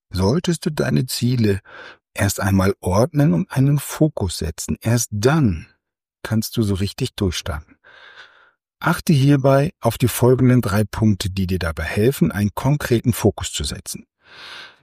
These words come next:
Erstens, es gibt meiner Meinung nach fünf wichtige Lebensbereiche, in welchen es sich lohnt, seine Ziele klar und konkret zu bestimmen. Ordne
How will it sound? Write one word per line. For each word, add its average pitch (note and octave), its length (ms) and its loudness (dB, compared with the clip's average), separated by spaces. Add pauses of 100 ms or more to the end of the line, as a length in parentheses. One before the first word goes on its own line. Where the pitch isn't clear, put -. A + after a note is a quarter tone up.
Erstens, F#2+ 500 0
es - 200 2
gibt - 220 -8
meiner D3 260 2
Meinung A#2+ 360 2
nach A2 240 -2
fünf G3+ 600 2
wichtige A#2 640 -4
Lebensbereiche, F2+ 1000 -4
in G2 220 -2
welchen A2 300 0
es G#2+ 180 -2
sich - 220 -4
lohnt, G#2+ 420 2 (840)
seine F#2+ 320 0
Ziele G3 340 2
klar - 280 -2
und D3+ 100 -2
konkret F#2+ 520 -2
zu A2 120 0
bestimmen. F#2+ 500 -2 (840)
Ordne F#3+ 460 2